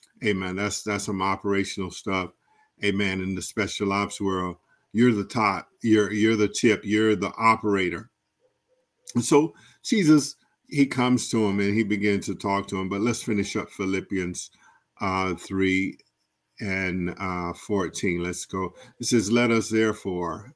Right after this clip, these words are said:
as many as be imperfect, be thus minded." And so Jesus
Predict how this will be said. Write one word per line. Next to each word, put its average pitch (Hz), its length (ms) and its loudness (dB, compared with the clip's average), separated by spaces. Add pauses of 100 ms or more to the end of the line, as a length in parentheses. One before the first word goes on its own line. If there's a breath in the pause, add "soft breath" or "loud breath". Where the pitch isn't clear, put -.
as 98 300 -6
many 104 540 -2
as 98 480 -4
be 92 220 -4
imperfect, 90 760 -8 (800)
be 104 140 4
thus 104 360 0
minded." 98 600 0
And 139 100 -2
so 147 300 4 (1000 soft breath)
Jesus 139 680 4